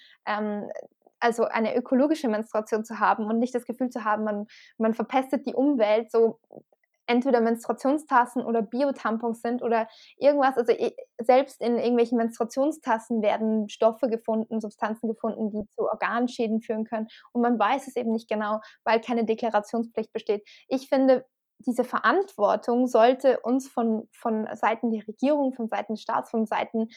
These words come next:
eines, einer gesetzlichen Regelung genommen werden, dass wir nicht die Verantwortung dafür übernehmen, ob die Menstruation jetzt umweltschädlich ist oder gar gesundheitsschädlich. Es sollte klar sein,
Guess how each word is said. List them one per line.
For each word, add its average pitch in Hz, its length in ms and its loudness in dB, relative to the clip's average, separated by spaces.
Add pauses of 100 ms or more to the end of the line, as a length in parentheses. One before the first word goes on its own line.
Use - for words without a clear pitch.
(220)
eines, 226 400 0
einer 226 140 0
gesetzlichen 254 580 0
Regelung 247 520 2
genommen 233 520 2
werden, 202 340 -2
dass - 200 -8
wir 302 360 4 (260)
nicht 294 320 2
die 285 80 -2
Verantwortung 247 500 0
dafür 220 240 0
übernehmen, 220 460 -2 (260)
ob - 240 0
die 254 100 2
Menstruation 240 720 0
jetzt - 460 -4
umweltschädlich 247 1000 4
ist 262 200 0
oder 226 180 0
gar 208 220 2
gesundheitsschädlich. 226 1400 -2
Es 220 120 -6
sollte 247 340 4
klar 247 560 2
sein, 285 420 -8